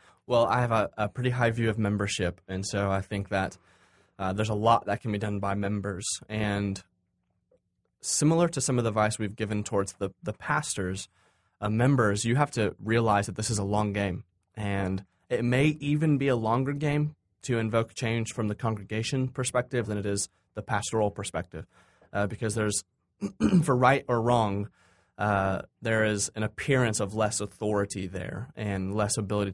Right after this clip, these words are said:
to invoke change. And so I, I would just say, uh, a few very practical pieces of advice for a congregant who's wanting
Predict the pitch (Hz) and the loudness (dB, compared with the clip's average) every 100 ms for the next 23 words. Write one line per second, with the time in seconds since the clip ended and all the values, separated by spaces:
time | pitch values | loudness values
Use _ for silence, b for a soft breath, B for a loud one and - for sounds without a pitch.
0 | - 98 95 92 - 110 101 107 101 - | -4 -2 -2 -4 -6 -4 0 0 0 -4
1 | - 98 95 92 101 - b b b b | -8 -6 -4 -6 -8 -10 b b b b
2 | b b 123 131 104 120 - 123 160 151 | b b -2 2 6 4 4 2 4 2
3 | 131 - 107 104 - 113 101 110 - 127 | 2 2 2 0 -2 -2 0 0 2 2
4 | 123 113 - 127 120 127 135 131 127 110 | 4 0 -8 -6 2 6 6 4 2 0
5 | - 117 110 110 104 98 95 95 90 107 | 0 -6 -4 -4 -2 -2 -2 -2 -4 -4
6 | - 101 95 101 - 123 120 107 98 90 | -4 0 0 -2 0 2 2 0 -4 -6
7 | 123 110 110 104 98 98 | -4 -4 0 -2 -2 -4